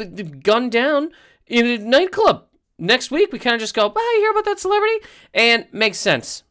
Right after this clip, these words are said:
That's just what happens. People have very short attention spans, and the news definitely does. The news doesn't care. News, news wouldn't talk about anything for a few months unless it was, I, I don't know, unless every night somebody's being shot in a nightclub. But the fact that even, uh, just to me and other things,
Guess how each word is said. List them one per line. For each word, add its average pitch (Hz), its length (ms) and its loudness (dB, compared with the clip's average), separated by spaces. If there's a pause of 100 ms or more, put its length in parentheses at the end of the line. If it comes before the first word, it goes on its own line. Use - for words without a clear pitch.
(240)
That's 220 220 0
just 202 180 -6
what 180 120 -4
happens. 151 460 -6
People 208 360 -2
have 175 160 -2 (240)
very 220 220 2
short 208 200 0
attention 170 380 -4
spans, 202 460 -4 (240)
and 185 500 -4
the 160 80 -6
news 220 400 0
definitely 175 500 -2
does. 120 320 -4
The 147 120 -12
news 214 200 -4
doesn't 147 280 -4
care. 127 240 -4
News, 269 360 -2
news 196 640 -6
wouldn't 147 200 -8
talk 135 180 -4
about 131 100 -6
anything 120 220 -6
for 131 120 -14
a 117 60 -12
few 123 160 -12
months 127 260 -6
unless 123 220 -10
it - 80 -10
was, 127 500 -8 (640)
I, - 100 -10 (200)
I 123 100 0
don't 95 120 -4
know, 90 160 -12
unless 160 360 -2 (200)
every 160 340 -2
night 147 240 -2
somebody's 131 260 -6
being 127 140 -6
shot 131 300 -2
in - 0 -
a - 20 -4
nightclub. 131 400 -4
But 127 240 -6 (480)
the 185 80 -4
fact 247 240 -4
that 233 120 0
even, 208 260 -2
uh, 202 100 -2
just 220 300 -8
to 240 80 -4
me 294 180 0
and 202 140 0
other 302 180 0
things, - 220 -12